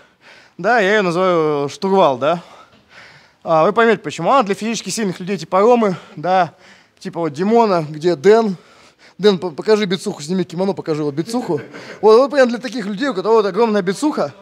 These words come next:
А, именно не лупчок вариация подходит, а именно вариация «Штурвала», да.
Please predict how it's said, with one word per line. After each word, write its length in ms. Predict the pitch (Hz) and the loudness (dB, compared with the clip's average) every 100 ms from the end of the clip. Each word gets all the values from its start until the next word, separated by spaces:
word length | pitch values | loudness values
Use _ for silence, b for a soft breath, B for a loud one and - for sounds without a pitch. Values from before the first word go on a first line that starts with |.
| - B B B B B B | -20 B B B B B B
А, 240 | 190 185 180 | 2 4 4
именно 480 | 240 285 247 214 196 | 2 4 6 6 4
не 160 | 180 220 | 0 0
лупчок 460 | 302 285 269 226 | 0 0 0 2
вариация 460 | 190 208 208 190 190 | 2 4 4 2 -4
подходит, 440 | 170 151 185 143 - B | -6 -2 -2 -4 -10 B
а 200 | - 165 | -4 0
именно 280 | 220 254 233 | 0 2 2
вариация 400 | 196 214 233 196 | 4 4 2 -2
«Штурвала», 560 | - 214 202 185 143 127 | -4 0 4 4 4 0
да. 240 | 170 196 | 0 -2